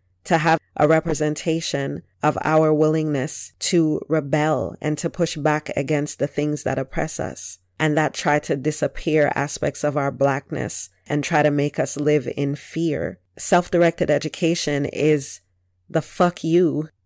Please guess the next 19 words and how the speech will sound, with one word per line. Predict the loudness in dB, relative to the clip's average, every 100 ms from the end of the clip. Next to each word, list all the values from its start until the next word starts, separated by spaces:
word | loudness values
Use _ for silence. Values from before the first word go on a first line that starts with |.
| _ -4
to | 0
that | 0 2 2 2 -4 -12
sentiment. | -4 0 2 0 -4 -6 -8 -12 -18 _ _ 0
It | 4
is | 4 4
the | 2
"No, | 4 4
I | 4 4
will | 4 4
not | 2 2 0 -2 -8 -4
allow | 0 0 0
my | -2 -4
children | -2 -2 -2 -4 -6 -10 _ _ -8
to | -2
be | 2 2 2 -2 -6
shepherded | -4 0 0 2 2 2 0 -2
through | -4 0 0
your | 2 0
system. | 0 -2 -2 -4 -8 -10